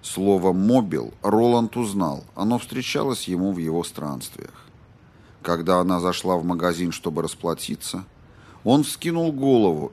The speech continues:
и посмотрел на облака "Лос-Анхелес", которые ровно и уверенно бежали по небу. Тропа луча, и теперь она выделялась чётче, если, конечно, он не принимал желаемое за действительное.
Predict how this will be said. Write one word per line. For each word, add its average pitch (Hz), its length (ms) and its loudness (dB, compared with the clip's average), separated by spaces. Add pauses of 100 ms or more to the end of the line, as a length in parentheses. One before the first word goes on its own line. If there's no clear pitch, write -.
и 107 80 0
посмотрел 110 720 0
на 110 140 4
облака 104 600 0 (720)
"Лос-Анхелес", 107 1200 0 (560)
которые 80 460 -4
ровно 120 520 0
и 98 100 -6
уверенно 87 580 -2
бежали 76 400 -8
по 73 140 -12
небу. - 360 -14 (720)
Тропа 87 400 -2
луча, 90 560 -2 (640)
и - 60 -16
теперь 139 380 -4
она 120 180 -2
выделялась 107 480 0
чётче, - 580 -6 (640)
если, - 240 -10
конечно, 78 560 -6
он 87 180 -2
не 80 80 -2
принимал 80 560 -2
желаемое 85 720 -2
за 80 140 -8
действительное. 71 800 -12